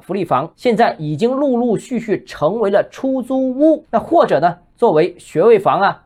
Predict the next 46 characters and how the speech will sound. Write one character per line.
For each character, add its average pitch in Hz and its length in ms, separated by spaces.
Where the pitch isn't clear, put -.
老 117 240
破 180 200
小 123 220
这 151 120
些 151 80
出 165 160
现。 - 260
那 202 220
无 160 180
论 254 180
是 175 220
刚 233 340
需 226 220
还 - 160
是 165 100
投 139 240
资， 165 300
一 247 100
般 254 460
都 233 160
会 226 180
选 110 300
择 143 240
两 127 340
千 196 300
年 156 200
之 165 180
后 277 340
的 127 80
物 135 180
业。 117 200
这 196 100
个 180 60
本 127 260
身 208 180
就 214 120
是 160 80
一 180 60
个 185 60
消 233 240
费 226 120
观 262 340
念 277 140
的 156 80
不 156 80
同 143 220